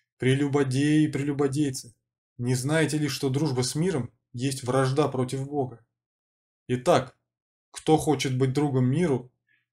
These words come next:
тот становится врагом Богу». Братья, когда мы хотим угодить миру,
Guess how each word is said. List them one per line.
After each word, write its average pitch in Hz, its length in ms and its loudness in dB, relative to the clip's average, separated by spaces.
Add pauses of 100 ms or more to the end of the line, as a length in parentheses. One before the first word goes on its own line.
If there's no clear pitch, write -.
тот 175 220 2
становится 151 560 0
врагом 135 380 0
Богу». 120 500 0 (1600)
Братья, 123 520 -6 (1500)
когда 131 340 0
мы 143 160 -2
хотим 131 360 -4
угодить 123 360 -2
миру, 131 400 -6